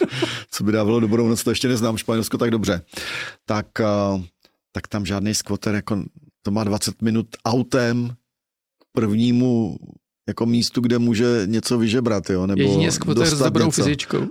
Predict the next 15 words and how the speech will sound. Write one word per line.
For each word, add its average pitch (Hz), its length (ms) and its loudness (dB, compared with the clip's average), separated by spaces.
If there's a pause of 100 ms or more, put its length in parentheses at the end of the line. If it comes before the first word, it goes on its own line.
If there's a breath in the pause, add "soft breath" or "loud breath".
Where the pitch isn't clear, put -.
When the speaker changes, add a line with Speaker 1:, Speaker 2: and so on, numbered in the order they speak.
Speaker 1:
No, 113 200 2
prostě, 120 600 2
nebo 110 260 0
k - 60 -10
prvnímu 120 300 2
kontejneru, 117 420 2
prostě - 240 -4 (140)
to 123 100 0
není 131 300 2
úplně 139 340 0
místo, 135 400 2
jako, 135 480 2
Speaker 2:
Ok. - 100 -14 (500 loud breath)
Speaker 1:
kde 107 280 0
by, 113 580 0